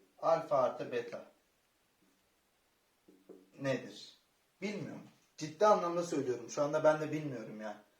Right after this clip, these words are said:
Yani söyle desen sin A cos, sin alfa cos beta falan öyle bir şeyler derim ama yazıp bakarım yani. Zaten soru çözdükçe zamanla ister istemez ezberliyorsun. Ben burada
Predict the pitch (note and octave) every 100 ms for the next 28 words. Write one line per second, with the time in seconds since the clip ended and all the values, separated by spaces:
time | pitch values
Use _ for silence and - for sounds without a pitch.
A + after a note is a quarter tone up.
0 | _ _ _ C3 B2 - - D#3+ E3+ E3+
1 | D3 D#3 F3+ - _ _ _ - F#3 E3+
2 | E3+ E3 E3 - - E3 D#3+ D#3+ D#3+ -
3 | D#3 - D#3 D#3+ - D#3 D3 - - -
4 | _ - E3 D#3 D#3 E3 D#3 F3 F3+ E3+
5 | F3+ F3+ F#3 - - - - F#3 G3 G3+
6 | D#3 D3 - A#2+ A2+ A2+ A2 G#2+ - _
7 | _ - F3+ F#3+ F3+ F#3+ F#3+ F#3+ G3+ D#3+
8 | D3+ - E3+ F#3+ - F3 D#3+ C3+ D3+ F3+
9 | - _ _ _ _ - D#3+ F3+ D#3 -
10 | C3+ C#3+ C#3+ C#3+ - C3+ C3+ - - -
11 | - _ _ _ _ _ _ E3+ G#3+ A3
12 | A#3 A3 A3 A3+